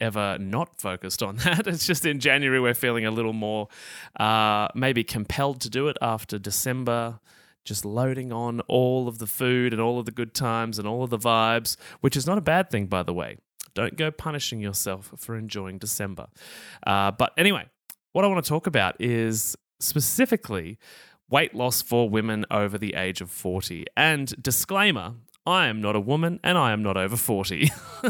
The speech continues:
<laughs> Everything I share with you today is a combination of research, textbooks, but also, and more importantly, actually working with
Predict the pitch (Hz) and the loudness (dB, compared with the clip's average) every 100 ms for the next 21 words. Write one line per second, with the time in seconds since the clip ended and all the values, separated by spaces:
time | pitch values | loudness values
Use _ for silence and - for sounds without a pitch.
0 | - 226 - 175 170 - 196 226 233 - | 2 0 0 -6 -6 -8 -8 -8 -8 -4
1 | - 202 220 214 208 202 202 170 170 165 | 2 4 4 2 2 2 4 4 4 2
2 | 170 165 151 139 135 135 131 143 - 151 | 0 0 2 4 4 2 0 0 2 2
3 | 139 135 123 127 - 117 - 113 107 131 | 2 4 4 4 2 2 4 4 4 2
4 | 160 175 - 175 165 151 - - - 147 | 2 2 2 2 2 2 -4 -4 0 0
5 | - - 139 127 - 117 - _ - 180 | 0 0 0 0 -2 -4 -4 _ -2 2
6 | 185 - 165 151 123 127 127 113 - - | 2 4 4 4 2 0 0 0 -2 2
7 | 175 - 113 104 101 101 - - - - | 2 2 0 0 -2 -6 -14 -18 -20 0
8 | 143 156 - 165 143 139 107 113 123 127 | 0 2 0 2 2 2 2 4 4 2
9 | 113 104 110 104 | -2 0 -2 -4